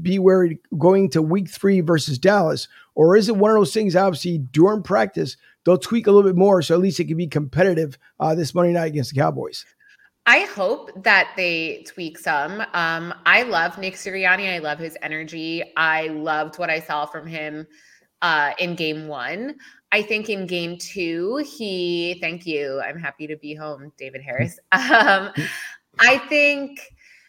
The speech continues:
Speaker 2: I didn't love his play calling in any quarter of the game against the forty-niners, especially at the end of the second quarter.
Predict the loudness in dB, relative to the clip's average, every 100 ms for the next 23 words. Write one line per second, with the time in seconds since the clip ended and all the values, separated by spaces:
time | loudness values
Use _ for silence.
0 | _ _ _ _ _ 2 4 4 0 -4
1 | 0 2 2 0 -4 -2 -2 0 0 0
2 | -2 -4 -6 -10 _ _ _ -4 -4 -2
3 | -2 -2 -6 -6 -4 -2 -2 -4 -6 -10
4 | -10 -10 -8 -12 -12 -16 -12 -12 -8 -8
5 | -8 -14 -16 -16 -6 -4 -4 -8 -8 -8
6 | -8 -10 -14 -10 -10 -10 -16 -12 -8 -6
7 | -6